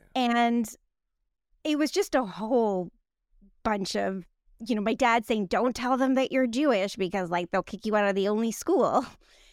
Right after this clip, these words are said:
My father was the one who was very sex positive and really was able to bring humor to sex. My mother was more conservative.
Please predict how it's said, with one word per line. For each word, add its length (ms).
My 240
father 460
was 220
the 180
one 480
who 220
was 180
very 1040
sex 500
positive 960
and 540
really 340
was 280
able 300
to 120
bring 380
humor 640
to 640
sex. 460
My 100
mother 320
was 220
more 300
conservative. 1160